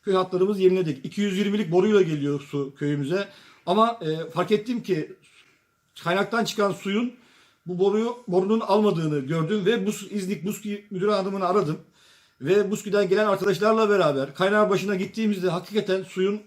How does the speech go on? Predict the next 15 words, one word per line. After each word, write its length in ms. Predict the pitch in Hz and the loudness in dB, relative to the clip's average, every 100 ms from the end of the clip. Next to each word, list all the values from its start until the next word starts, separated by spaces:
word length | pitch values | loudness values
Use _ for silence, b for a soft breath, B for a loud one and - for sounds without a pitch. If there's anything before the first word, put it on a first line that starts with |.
| - | -8
e, 300 | 156 156 156 | -4 -2 0
boruya 220 | 196 202 | 2 2
girmediğini, 500 | 180 202 214 160 151 | 2 2 2 2 0
borunun 280 | 175 196 196 | 0 -2 -4
suyu 220 | 202 202 | -2 0
almadığını 580 | 220 214 160 147 135 139 b b b 131 | 2 0 0 -2 -4 -8 b b b -6
ve 200 | 170 165 | -4 -2
büyük 180 | 220 | 0
ihtimal 380 | 226 - 190 185 | -2 -2 -2 0
bunda 220 | 190 196 | 0 0
bir 120 | 196 190 | 0 0
problem 380 | 202 190 220 | 0 2 2
olacağını 680 | 214 214 185 180 170 156 - | 4 4 4 4 2 -4 -6
karar 300 | - 170 160 | -4 -2 0
verdik. 400 | 151 139 220 - | 0 0 -4 -8